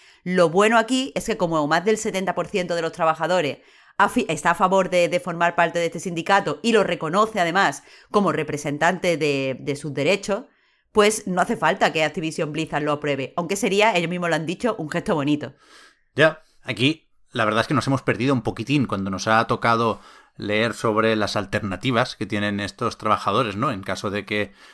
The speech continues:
Speaker 2: Activision Blizzard no les reconozca, eh, tendrían que ir a, a hablar con la National Labor Relations Board, que es una agencia federal que se encarga de estas cosas y que les permitiría,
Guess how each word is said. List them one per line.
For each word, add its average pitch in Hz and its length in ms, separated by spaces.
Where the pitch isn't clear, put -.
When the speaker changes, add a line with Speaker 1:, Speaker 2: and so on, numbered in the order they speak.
Speaker 2:
Activision 107 560
Blizzard 107 420
no 101 300
les 101 480
reconozca, 117 800
eh, 95 480
tendrían 117 320
que 127 80
ir 139 160
a, 123 140
a 95 460
hablar 107 280
con 123 160
la 120 140
National 139 640
Labor 139 640
Relations 120 640
Board, 110 540
que 104 100
es 95 100
una 107 640
agencia 127 520
federal 127 540
que 113 80
se 101 100
encarga 117 260
de 120 60
estas 117 200
cosas 120 260
y 123 60
que 104 120
les 98 120
permitiría, 113 800